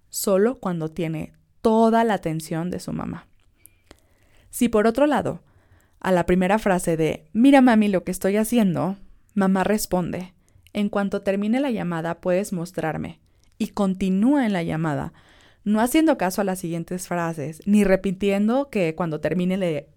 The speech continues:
atenderá. Entonces Valeria no cumple su objetivo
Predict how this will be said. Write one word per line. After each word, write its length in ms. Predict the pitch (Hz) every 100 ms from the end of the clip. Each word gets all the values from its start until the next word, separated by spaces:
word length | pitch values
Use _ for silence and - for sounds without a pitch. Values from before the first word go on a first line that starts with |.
| _
atenderá. 640 | 160 160 165 165 156 214 - _ _ _ _ _ - - -
Entonces 460 | 220 226 226 262
Valeria 560 | 294 302 269 185 - 247 _ - _
no 320 | - 214 220 220
cumple 320 | 220 196 196
su 80 | 190
objetivo 580 | - 190 233 180 -